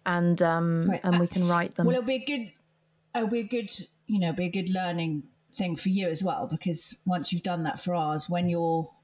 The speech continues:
Speaker 2: podcast is ready to do that, you'll, you'll know how to do it. So hopefully, you know, it's a useful thing to do as well.
Speaker 1: Yeah, yeah, absolutely. I mean, well,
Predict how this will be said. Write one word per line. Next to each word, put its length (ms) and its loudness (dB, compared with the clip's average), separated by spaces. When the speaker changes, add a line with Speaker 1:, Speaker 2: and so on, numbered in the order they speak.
Speaker 2:
podcast 460 -2
is 160 -6
ready 420 -2
to 100 -14
do 180 -2
that, 260 -4
you'll, 300 2
you'll 120 0
know 120 2
how 140 0
to 120 -6
do 140 -4
it. 180 -4
So 260 -4
hopefully, 520 -2
you 140 -2
know, 100 -2
it's 120 -2
a 60 0
useful 340 -2
thing 320 -2
to 140 -10
do 100 -4
as 180 -4
well. 240 -2
Speaker 1:
Yeah, 500 6
yeah, 240 4
absolutely. 500 2
I 20 4
mean, 200 6
well, 180 0